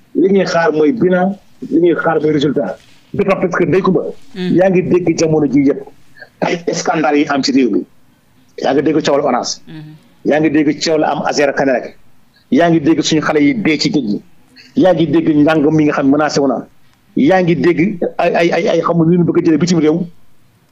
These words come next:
Speaker 1: Delloo si leen Sénégal.
Speaker 2: Mhm.
Speaker 1: Yooyu yëpp nekk, yaa ngi dégg coowal Cheikh Bara Ndiaye boobu, moo tax sax Cheikh Cheikh laay wax. Yaa ngi dégg coow loolu bu yëpp indi yëpp. Mais nit ñi fa lañ sax concentré wu ci ndax ay mbiru D P G, mais bu ñu te D P G mooy lan? Man damaa jàpp ni ku, ku, ku,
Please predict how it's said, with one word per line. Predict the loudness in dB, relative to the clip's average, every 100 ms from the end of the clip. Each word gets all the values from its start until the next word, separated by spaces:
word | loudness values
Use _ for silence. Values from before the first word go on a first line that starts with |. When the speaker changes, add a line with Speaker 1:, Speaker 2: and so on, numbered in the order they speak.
| -20 -20 -6
Speaker 1:
Delloo | -2 0
si | 0
leen | 0
Sénégal. | 0 0 -2 -4
Speaker 2:
Mhm. | -8 -8 -4 0
Speaker 1:
Yooyu | 4 4
yëpp | 4 2
nekk, | 2 2
yaa | 2 2
ngi | 2
dégg | 0 0 0
coowal | 0 0
Cheikh | 0 0
Bara | 0 0
Ndiaye | 0 2
boobu, | 0 0
moo | 0 0
tax | -2
sax | -2 -4
Cheikh | -2
Cheikh | -2 0
laay | -2
wax. | -4 -14 -20 -20 _ -2
Yaa | 2 2
ngi | 2
dégg | 0 0 0
coow | 2
loolu | 2 2
bu |
yëpp | 2 2
indi | 2 2
yëpp. | 0 -6 -20 -20 -20 -6 -2
Mais | -2 0
nit | 2 4
ñi | 4
fa | 2
lañ | 0
sax | -2
concentré | -2 -2 0 0
wu | 0
ci | 0 -2 -4 -14 -20 _ 0
ndax | 0 0 -4 -12 -4
ay | 0
mbiru | 2 2 0
D | 0
P | 0 0
G, | 0
mais | 2 0
bu | 0 0
ñu | 0
te | -2
D | 0 0
P | -2
G | 0 0
mooy | 2 0
lan? | 0 -6 _ -4
Man | -2 0
damaa | -2 0
jàpp | -2 0
ni | 0 0
ku, | 2 2 2 0
ku, | -2
ku, | 0